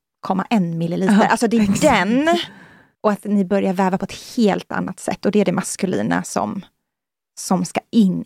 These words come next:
Speaker 1: mycket mer. System, struktur och bara för att kunna hålla det som ni ska kalla mer.
Speaker 2: Oh.
Speaker 1: Och att det handlar om en alkemiprocess. Eh, men du har något annat, jag ska se vad som
Speaker 2: Mm.
Speaker 1: kommer in.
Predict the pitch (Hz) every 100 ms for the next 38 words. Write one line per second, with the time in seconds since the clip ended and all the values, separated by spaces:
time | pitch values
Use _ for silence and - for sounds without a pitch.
0 | _ 190 185 - - 190 185 160 196 -
1 | 196 - - 202 185 180 175 - - -
2 | - 208 185 175 - 196 175 185 - 190
3 | - 190 185 - 196 196 208 196 170 170
4 | - 180 - - 196 196 196 - - -
5 | _ 190 175 151 139 214 226 226 214 220
6 | 202 170 - 202 - 190 196 247 311 214
7 | 185 220 - - - - 175 170 160 -
8 | - - 196 208 285 285 196 190 254 190
9 | 196 208 - - 226 196 196 202 196 190